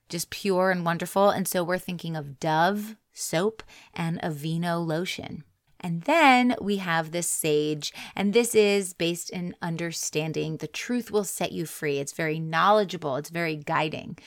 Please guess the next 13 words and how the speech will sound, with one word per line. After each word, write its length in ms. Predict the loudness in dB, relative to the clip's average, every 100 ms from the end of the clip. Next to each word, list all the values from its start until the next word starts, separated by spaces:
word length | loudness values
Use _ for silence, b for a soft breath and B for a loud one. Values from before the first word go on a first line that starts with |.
| B B -6
And 140 | -6
it's 100 | -4
basically 560 | -4 -2 -2 -4 -4 -2
about 400 | -2 0 0 -2
educating. 720 | -6 -6 -10 -6 -6 -4 -10 -12 B B -8
We're 100 | 0
educating. 800 | 2 2 -2 -2 0 0 -2 -6 -10 B -4
We 100 | -2
believe 300 | 0 0 -2
in 160 | 0
wisdom. 720 | 0 0 0 0 0 -2 -6 -10 B B
That's 320 | 0 0 -4
where 460 | -4 0 0 0